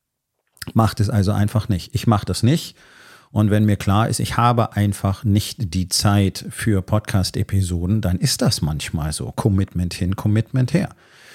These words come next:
Das ist das, was ich unter Integrität verstehe. Integrität bedeutet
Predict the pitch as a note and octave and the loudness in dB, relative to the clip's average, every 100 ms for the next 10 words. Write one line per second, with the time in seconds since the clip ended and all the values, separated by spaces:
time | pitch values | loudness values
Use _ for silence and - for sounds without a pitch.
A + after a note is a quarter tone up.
0 | - - - - _ G#2 G#2+ - - - | -20 -20 -20 -20 _ 2 2 2 -4 0
1 | G#2+ - A2 G#2 G#2 G2 A#2+ - A2 - | 2 4 2 2 0 0 0 0 0 0
2 | G#2+ - G#2+ G#2 - E3+ D#3+ - - - | 0 0 0 0 0 0 -2 -4 -16 -8
3 | - - - E2+ C#2 - A2 - C3 B2 | -4 -4 -2 -4 -4 -2 0 2 2 2
4 | B2+ C#3+ F3 - A#2 G#2+ A#2+ A#2+ A#2+ - | 2 2 0 0 0 4 4 4 0 -4
5 | - | -12